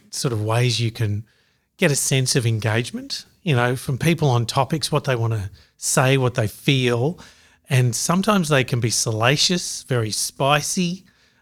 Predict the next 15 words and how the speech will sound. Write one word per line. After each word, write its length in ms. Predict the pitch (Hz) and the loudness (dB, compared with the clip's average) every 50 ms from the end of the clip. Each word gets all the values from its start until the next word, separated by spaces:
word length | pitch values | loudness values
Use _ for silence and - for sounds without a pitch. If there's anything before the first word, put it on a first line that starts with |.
| _ - | _ -2
um, 360 | 160 135 127 127 127 127 131 - - | 0 2 4 4 2 2 0 -2 0
often 460 | 165 160 - - - 165 143 131 123 | 0 0 0 0 2 2 2 4 4
really 400 | 131 135 139 139 135 127 127 131 | 4 4 4 4 4 2 2 2
interesting. 600 | 131 - - 139 - - - 214 220 254 269 - - | 0 0 -2 -4 -4 -4 -4 -4 -6 -6 -8 -10 -4
And 240 | - 165 143 135 127 | 0 2 2 2 2
so, 360 | - - 156 139 131 131 135 135 | 0 2 2 2 4 2 2 0
look, 160 | 135 135 147 | 0 0 0
I 80 | 147 139 | 0 0
think 140 | 160 143 | 0 0
it's 120 | 123 107 - | -2 -2 -4
great 220 | - - 117 117 | -4 -2 -2 -2
to 80 | 117 113 | 0 0
have 120 | 107 101 | -2 -2
comments 360 | - 120 113 107 110 104 95 | -2 -2 0 0 0 -2 -4
back 300 | - - 120 120 127 127 | -2 -2 0 0 0 -2